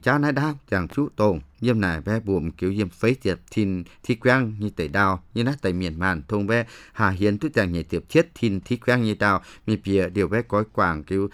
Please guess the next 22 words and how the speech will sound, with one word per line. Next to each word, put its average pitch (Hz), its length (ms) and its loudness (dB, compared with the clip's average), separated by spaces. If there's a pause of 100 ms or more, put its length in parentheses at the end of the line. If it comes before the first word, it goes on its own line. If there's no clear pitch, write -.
xìa 110 220 4
thìn 107 300 -2
dùng 90 240 -2
quía, 107 360 4 (300)
chàng 120 180 0
bé 127 80 2
kéo 107 260 0
nhiêm 110 200 -2
nhúa 95 180 -2
nải, 80 220 -4 (240)
mai 98 140 -2
cha, 90 340 -4 (300)
ê, 113 220 2
can 110 180 2
có 165 120 -2
tiệp - 260 -6
chàng 95 260 0
miêu 95 240 -2
bong 113 200 0
bù 98 80 0
chôn 113 220 -2
nhàn. 104 240 2